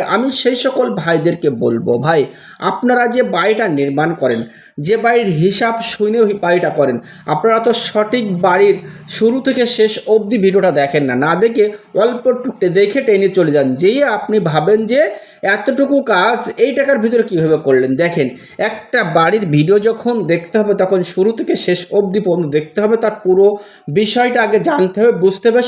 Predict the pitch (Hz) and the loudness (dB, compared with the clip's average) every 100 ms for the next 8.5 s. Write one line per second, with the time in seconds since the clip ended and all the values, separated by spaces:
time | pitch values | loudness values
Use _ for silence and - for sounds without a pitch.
0 | - 254 240 190 143 127 - - - 202 | 0 0 2 0 0 -4 -10 -12 -8 0
1 | 254 269 269 254 226 208 190 - - 233 | 2 2 0 0 0 2 0 0 0 -2
2 | 240 202 185 185 180 - 180 240 202 - | 0 0 0 0 0 0 0 0 -4 -8
3 | - - - 151 156 190 - 214 147 160 | -16 -20 -8 -2 -2 -2 -2 -2 0 2
4 | 180 226 320 - - 220 262 190 151 127 | 2 2 -4 -8 -4 -2 0 0 0 -2
5 | 120 - 240 233 196 190 214 190 165 190 | -2 0 0 0 2 2 2 0 0 0
6 | 214 208 180 160 165 147 127 147 196 233 | 0 0 0 0 0 0 2 2 0 0
7 | 233 226 - - _ 147 277 208 240 226 | -2 -4 -14 -20 _ -4 0 2 2 0
8 | 262 262 214 208 233 | 0 0 0 0 0